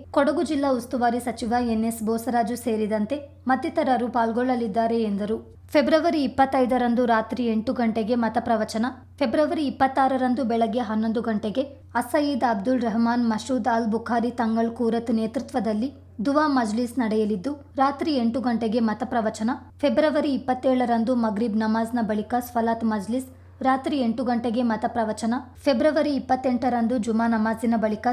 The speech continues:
ಸಮಾರೋಪ ಸಮಾರಂಭ ನಡೆಯಲಿದೆ. ಈ ಎಲ್ಲಾ ಕಾರ್ಯಕ್ರಮಗಳಲ್ಲಿ ಧಾರ್ಮಿಕ, ರಾಜಕೀಯ, ಸಾಂಸ್ಕೃತಿಕ ನೇತಾರರು ಭಾಗವಹಿಸಲಿದ್ದು, ಭಕ್ತಾದಿಗಳಿಗೆ ಅನ್ನದಾನ ನಡೆಯಲಿದೆ. ಸ್ತ್ರೀಯರಿಗೆ ಪ್ರತ್ಯೇಕ ಸ್ಥಳಾವಕಾಶವಿದ್ದು, ಮಗ್ರಿಬ್ ನಮಾಜಿನ ಬಳಿಕ ದಫ್ ಪ್ರದರ್ಶನ ನಡೆಯಲಿದೆ ಎಂದು ಮಾಹಿತಿ ನೀಡಿದರು.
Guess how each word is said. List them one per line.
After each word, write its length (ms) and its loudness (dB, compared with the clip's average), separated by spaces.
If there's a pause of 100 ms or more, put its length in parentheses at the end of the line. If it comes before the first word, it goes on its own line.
ಸಮಾರೋಪ 420 0 (100)
ಸಮಾರಂಭ 460 0
ನಡೆಯಲಿದೆ. 540 -2 (300)
ಈ 120 0
ಎಲ್ಲಾ 280 4
ಕಾರ್ಯಕ್ರಮಗಳಲ್ಲಿ 920 0 (360)
ಧಾರ್ಮಿಕ, 500 0
ರಾಜಕೀಯ, 600 -2
ಸಾಂಸ್ಕೃತಿಕ 680 -4
ನೇತಾರರು 600 0
ಭಾಗವಹಿಸಲಿದ್ದು, 880 -4 (300)
ಭಕ್ತಾದಿಗಳಿಗೆ 720 -2
ಅನ್ನದಾನ 580 0
ನಡೆಯಲಿದೆ. 520 -2 (220)
ಸ್ತ್ರೀಯರಿಗೆ 560 0
ಪ್ರತ್ಯೇಕ 500 0
ಸ್ಥಳಾವಕಾಶವಿದ್ದು, 960 -2 (260)
ಮಗ್ರಿಬ್ 420 0
ನಮಾಜಿನ 500 0
ಬಳಿಕ 300 -2 (160)
ದಫ್ 220 -2
ಪ್ರದರ್ಶನ 480 0
ನಡೆಯಲಿದೆ 600 0
ಎಂದು 240 0
ಮಾಹಿತಿ 440 -2
ನೀಡಿದರು. 420 0